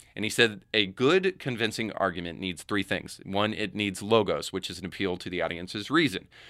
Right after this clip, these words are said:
Two, it, it needs ethos, which is an appeal to the speaker's status or authority. So, so how do you come off as an authoritative speaker?" We'll talk about that. And then the, the third thing is this, is,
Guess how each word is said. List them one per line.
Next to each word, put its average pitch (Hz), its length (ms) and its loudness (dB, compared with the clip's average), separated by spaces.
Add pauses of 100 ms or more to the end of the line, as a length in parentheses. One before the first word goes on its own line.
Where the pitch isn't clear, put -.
(280)
Two, 143 420 8
it, 120 240 4
it 127 240 4
needs 131 360 4
ethos, 120 540 4
which 110 160 0
is 107 220 2 (300)
an 123 100 2
appeal 160 320 4
to 156 140 0
the 120 120 2
speaker's 117 480 -2
status 113 460 4
or 110 320 2
authority. 101 880 2
So, 117 320 2
so 127 180 2
how 147 200 6
do 139 200 -4
you 120 340 0 (140)
come 117 240 -2
off 110 240 4
as 98 120 2
an 101 100 -2
authoritative 95 680 -2
speaker?" - 560 -4 (140)
We'll 95 140 -12
talk - 240 -4
about 82 280 -2
that. 92 260 2 (400)
And 117 180 4
then 123 300 6
the, 131 480 10
the 131 200 10
third 180 320 8
thing 117 160 2
is 104 100 0
this, 120 260 2
is, 98 200 -2